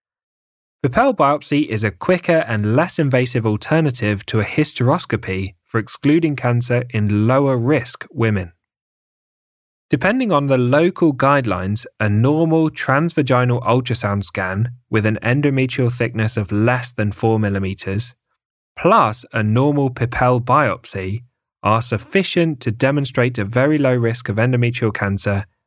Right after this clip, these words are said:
and reassure and discharge the patient. Next, let's talk about the stages. The International Federation of Gynecology and Obstetrics, or figo,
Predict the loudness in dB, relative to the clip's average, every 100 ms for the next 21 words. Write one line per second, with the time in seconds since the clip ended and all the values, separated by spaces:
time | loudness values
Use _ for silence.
0 | _ -2 0 2 2 0 0 0 0 -2
1 | -4 -2 -2 0 -4 -2 -2 -2 -8 -14
2 | -20 _ _ _ _ _ _ _ _ _
3 | _ _ _ _ _ -2 0 0 0 2
4 | 0 2 2 2 0 -6 -2 2 2 0
5 | -6 -10 -16 _ _ _ _ _ -2 -2
6 | 0 0 0 2 2 0 0 -2 -2 0
7 | 2 4 2 2 -2 -2 0 -2 -2 -2
8 | 0 2 0 0 0 2 0 0 -2 0
9 | 0 0 -6 -8 -10 -6 -2 -2 -2 0
10 | 0 0 -4 -4 -8